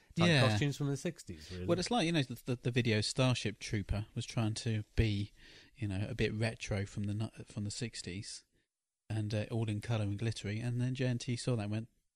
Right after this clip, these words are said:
Speaker 2: "Those would make great costumes in Doctor Who."
Speaker 1: <clears throat>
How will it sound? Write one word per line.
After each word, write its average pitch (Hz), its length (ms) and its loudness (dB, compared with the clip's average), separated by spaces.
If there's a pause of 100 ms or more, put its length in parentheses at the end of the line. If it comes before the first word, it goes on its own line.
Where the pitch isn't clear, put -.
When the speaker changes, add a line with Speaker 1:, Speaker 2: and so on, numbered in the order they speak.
Speaker 2:
"Those 170 200 0
would 120 100 0
make 104 160 -6
great 147 240 0
costumes 104 460 -6
in 101 100 -4
Doctor 101 320 -6
Who." 110 300 -2 (400)
Speaker 1:
<clears throat> 95 480 -2